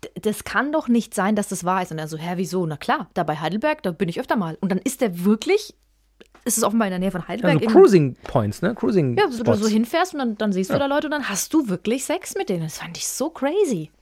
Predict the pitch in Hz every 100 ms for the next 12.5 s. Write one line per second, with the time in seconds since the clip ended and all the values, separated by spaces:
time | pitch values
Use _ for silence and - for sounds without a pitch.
0 | _ - 190 175 196 196 175 196 202 185
1 | 208 143 190 185 254 370 254 180 - 202
2 | 262 247 156 170 202 302 233 220 208 175
3 | 269 311 262 240 - - - - - -
4 | 180 285 220 - 107 117 185 277 214 -
5 | _ _ - 170 - 185 143 - - _
6 | _ _ 247 254 - - _ - - -
7 | - - _ _ - - 156 190 214 202
8 | 196 _ _ _ _ _ _ - - 185
9 | - 131 139 180 170 147 131 120 175 175
10 | 131 117 131 127 147 202 - _ _ _
11 | - _ - _ _ - 233 240 - -
12 | 226 220 - - -